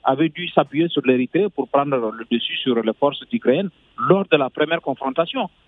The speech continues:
Cette fois-ci, le, le, euh, à la demande, sur, à la suite de pressions internationales, euh, l'Érythrée s'était retirée et aujourd'hui, on constate que, euh, manifestement sur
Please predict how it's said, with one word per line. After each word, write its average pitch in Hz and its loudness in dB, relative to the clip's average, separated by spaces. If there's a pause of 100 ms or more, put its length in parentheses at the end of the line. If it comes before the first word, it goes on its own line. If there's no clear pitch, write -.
(120)
Cette 196 2
fois-ci, 175 -2
le, 127 0
le, 123 -2 (140)
euh, 123 -2 (260)
à 135 4
la 139 2
demande, 147 0
sur, 143 0
à 131 0
la 131 -2
suite - -8
de 135 4
pressions 214 -2
internationales, 123 -2 (340)
euh, 120 2
l'Érythrée 151 2
s'était 151 2
retirée 151 -2
et 180 -2 (340)
aujourd'hui, 135 0
on 135 0
constate 143 0 (140)
que, 147 -2 (180)
euh, - -6
manifestement 156 0
sur 147 -10